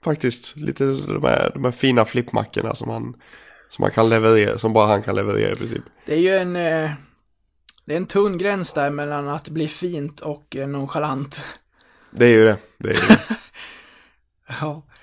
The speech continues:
Speaker 2: Nej, men absolut. Han går ju in direkt och, och drar de där Ritto-grejerna som, eh, och, och spelar powerplay och allt sånt där som han, som han ska göra.
Speaker 1: Ja,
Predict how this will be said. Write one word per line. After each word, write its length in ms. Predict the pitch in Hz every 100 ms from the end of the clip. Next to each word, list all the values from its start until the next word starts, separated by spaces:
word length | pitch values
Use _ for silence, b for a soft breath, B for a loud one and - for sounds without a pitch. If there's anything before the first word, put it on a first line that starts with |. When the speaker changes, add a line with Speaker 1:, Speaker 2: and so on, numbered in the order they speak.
| b b b b b b b _ -
Speaker 2:
Nej, 200 | - 160
men 100 | 175
absolut. 400 | 180 180 208 147
Han 160 | 156 165
går 120 | 185
ju 80 | 190
in 180 | 185 180
direkt 340 | 175 175 -
och, 300 | 135 135 127
och 80 | 151
drar 220 | 151 156
de 140 | 127
där 140 | 139 127
Ritto-grejerna 680 | 135 - 143 147 139 123 123
som, 280 | 127 127
eh, 160 | 123 123 123 b b b b _ _ _ _ _ _ - - - - _
och, 320 | - 170 160 175
och 100 | 175
spelar 320 | 175 165 151
powerplay 600 | 151 147 143 143 139 135
och 80 | 139
allt 140 | 139
sånt 140 | 139
där 100 | 143
som 160 | 139 135
han, 200 | 139 131 -
som 160 | - 151
han 120 | 143
ska 240 | 143 151
göra. 160 | 131 131
Speaker 1:
Ja, 100 | 156